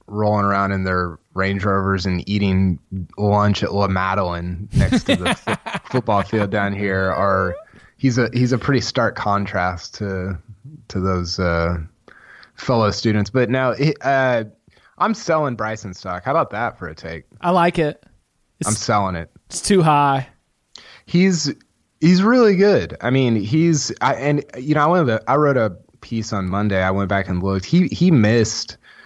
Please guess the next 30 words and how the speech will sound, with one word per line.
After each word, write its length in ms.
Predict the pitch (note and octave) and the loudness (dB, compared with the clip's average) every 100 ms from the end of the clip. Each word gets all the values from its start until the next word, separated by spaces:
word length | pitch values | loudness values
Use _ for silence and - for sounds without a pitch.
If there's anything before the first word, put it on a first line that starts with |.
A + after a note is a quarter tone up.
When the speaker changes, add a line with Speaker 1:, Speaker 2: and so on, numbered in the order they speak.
| - - - - _ _ - | -20 -20 -20 -20 _ _ 0
Speaker 1:
he 40 | |
had 160 | D3+ - | 0 2
thirty-one 420 | D#3 E3 D#3+ C#3+ | 4 4 4 2
starts 560 | - A2+ A2 C#3+ - - - | 0 0 2 0 -2 -12 -2
last 360 | A#2 B2+ - | 0 0 -2
year. 200 | C#3 D3 | 0 2
Last 400 | C#3+ D#3+ G3+ - | 4 4 2 -2
year, 340 | G#3 C#4 C4 F#2 | -2 0 -2 -2
not 240 | A#2 E3 - | 0 2 2
five 240 | F#3+ F#3+ | 0 0
years 220 | G3 F3 | -4 -6
ago. 240 | D3 B2 A#2 | -2 -2 -2
Last, 460 | A#2 A#2 D3+ - | 0 0 0 -2
last 320 | - C3 D#3+ - | -2 0 0 -4
season, 360 | F3 C#3 A2 | -6 -4 -6
sixteen 500 | G#2+ C3 - - D#3 | -8 -10 -8 -2 -2
seventeen, 640 | C#3 D3 B2 G2+ - G2 | 0 0 0 -2 -4 -4
he 80 | G2+ | -2
had 140 | A2 G2+ | -2 2
thirty-one 320 | C3+ C#3 B2+ | 2 4 2
starts. 340 | - A#2 G#2 | 2 2 2
He 100 | - | 0
missed 280 | C#3+ C#3 - | 0 0 -2
sixteen 560 | - C3+ - E3 D3+ C3 | -6 -6 -4 0 0 2
cuts. 560 | C3+ C3+ - - - - _ _ _ _ _ _ _ _ _ _ _ _ _ _ _ _ _ _ - - _ - | 2 0 -2 -16 -20 -20 _ _ _ _ _ _ _ _ _ _ _ _ _ _ _ _ _ _ -20 -20 _ 0
Or 100 | D3+ | 4
he, 160 | E3 | 4
uh, 360 | D#3+ D3 C#3+ C#3 | 4 4 4 4
he 180 | C3 D#3 | 2 0
missed, 320 | E3+ - | -2 -4